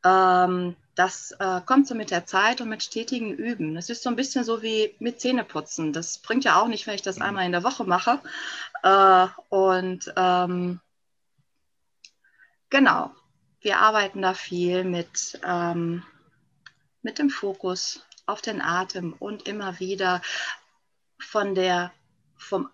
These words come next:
Speaker 1: Außen sozusagen, von unserer Umgebung immer mehr zum Innen zu kehren, das heißt in meinen Körper hinein.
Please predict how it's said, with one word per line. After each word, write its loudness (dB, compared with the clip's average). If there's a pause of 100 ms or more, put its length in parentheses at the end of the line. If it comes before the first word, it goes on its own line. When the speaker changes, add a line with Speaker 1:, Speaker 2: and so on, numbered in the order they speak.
Speaker 1:
Außen 2
sozusagen, 0
von -2
unserer -4
Umgebung -2
immer 6
mehr -2
zum -8 (100)
Innen 0
zu -12
kehren, -8
das -10
heißt -6
in -6
meinen -8
Körper -8
hinein. -10